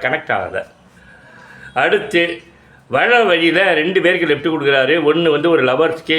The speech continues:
இன்னொன்னு கருணாஸ்க்கு. இந்த லவர்ஸ்க்கு லிஃப்ட் கொடுக்கும்போதே நம்மளால அசம்ப்ஷன் சொல்லக்கூடிய மாதிரி, இந்த காதலர்களை விரட்டிக்கிட்டு ஒரு ரவுடி கும்பல் வரும்,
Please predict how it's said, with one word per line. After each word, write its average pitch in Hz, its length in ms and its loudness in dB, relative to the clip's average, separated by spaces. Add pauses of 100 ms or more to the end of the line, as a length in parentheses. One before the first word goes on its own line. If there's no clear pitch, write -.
இன்னொன்னு 143 440 0
கருணாஸ்க்கு. 117 520 -4 (880)
இந்த 147 140 -2 (100)
லவர்ஸ்க்கு 196 500 0
லிஃப்ட் 190 240 -2
கொடுக்கும்போதே 156 580 2 (220)
நம்மளால 170 500 2
அசம்ப்ஷன் 185 500 -2 (140)
சொல்லக்கூடிய 151 560 2
மாதிரி, 135 220 0 (720)
இந்த 160 180 -2 (100)
காதலர்களை 165 520 2
விரட்டிக்கிட்டு 151 440 2
ஒரு 147 100 4
ரவுடி 147 220 0
கும்பல் 139 280 2
வரும், 117 280 2